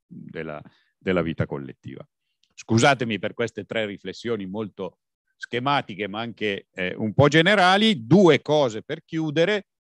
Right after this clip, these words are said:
sulla domanda, eh, che, che, che, che è anche il nostro titolo dell'in-,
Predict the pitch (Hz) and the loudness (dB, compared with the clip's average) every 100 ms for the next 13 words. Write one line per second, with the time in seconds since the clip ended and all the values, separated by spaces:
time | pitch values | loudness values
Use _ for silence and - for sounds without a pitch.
0 | _ _ _ _ - 143 160 165 127 113 | _ _ _ _ -8 -4 0 0 0 0
1 | 127 143 156 - - - 113 110 104 101 | 0 2 2 0 -10 -12 -12 -12 -8 -8
2 | - 101 98 107 98 98 104 107 120 - | -8 -10 -8 -8 -8 -6 -4 -4 -6 -6
3 | 104 101 95 95 95 98 104 - 101 92 | -4 -4 -6 -8 -10 -10 -12 -10 -8 -6
4 | 85 117 107 98 92 92 | -8 -10 -6 -6 -4 -6